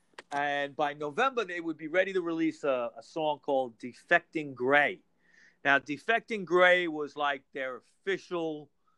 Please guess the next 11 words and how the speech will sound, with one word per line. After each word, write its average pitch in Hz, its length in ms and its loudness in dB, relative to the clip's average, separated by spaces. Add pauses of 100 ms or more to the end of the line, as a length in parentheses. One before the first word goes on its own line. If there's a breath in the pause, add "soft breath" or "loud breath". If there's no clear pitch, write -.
(160)
first, - 720 -2 (720)
uh, 127 460 -4
psychedelic 135 840 -8
song. 98 360 -14
And 139 120 -12
they 156 120 4
were 156 100 -2
basically 185 560 0
telling 156 400 2
their 135 140 0
fans, 135 440 -2